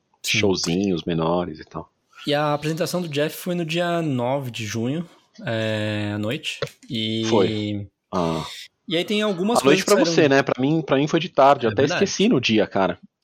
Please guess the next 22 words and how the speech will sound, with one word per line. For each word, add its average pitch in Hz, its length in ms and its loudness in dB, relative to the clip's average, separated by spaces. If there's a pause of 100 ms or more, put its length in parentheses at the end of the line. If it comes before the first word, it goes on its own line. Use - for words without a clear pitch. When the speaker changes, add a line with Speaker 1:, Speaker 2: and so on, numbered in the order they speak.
Speaker 1:
É 107 60 6
Speaker 2:
Aí 117 60 6
você - 80 -4
Speaker 1:
verdade. 156 180 4
Speaker 2:
veio, 170 100 6
tipo, - 160 -6
"Não, 240 120 4
você 214 160 2
viu, 233 180 4
você 226 140 2
viu?" 233 100 6
Eu 226 60 6
falei, 196 160 4
"Mano, 226 200 2
pera, 151 300 2
calma, 151 280 0
não 143 120 -4
vi, 131 160 0
tava 131 440 0 (100)
corrido 123 360 2
aqui, 127 240 -2
não." 113 200 -4